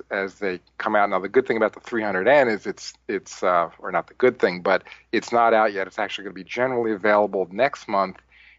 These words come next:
in January. So they're, they previewed it at S C sixteen, but it, it really wasn't generally available. They're getting the, uh, all of that prep now, and it's gonna be, uh,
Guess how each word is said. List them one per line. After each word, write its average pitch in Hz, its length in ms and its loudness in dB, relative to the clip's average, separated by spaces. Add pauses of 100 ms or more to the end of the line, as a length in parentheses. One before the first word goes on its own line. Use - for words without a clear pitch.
(100)
in 120 280 -2
January. 95 760 -2
So 98 300 -2
they're, 101 340 2 (380)
they 95 400 -2 (380)
previewed 110 540 2
it 98 160 4
at 104 260 2
S 95 180 0
C 92 180 -8
sixteen, 110 600 -2
but 90 240 -2
it, 92 200 0 (100)
it 98 160 -2 (100)
really 101 320 2
wasn't 92 480 -2 (560)
generally 101 500 2
available. 90 440 2
They're 92 140 -4
getting 90 320 -4
the, 87 240 -6
uh, 82 120 2 (640)
all 110 160 4
of 92 60 0
that 92 180 0
prep - 300 -2
now, 98 320 -2
and 90 100 -8
it's - 160 -12
gonna 95 200 -12
be, 90 300 -12
uh, 82 140 0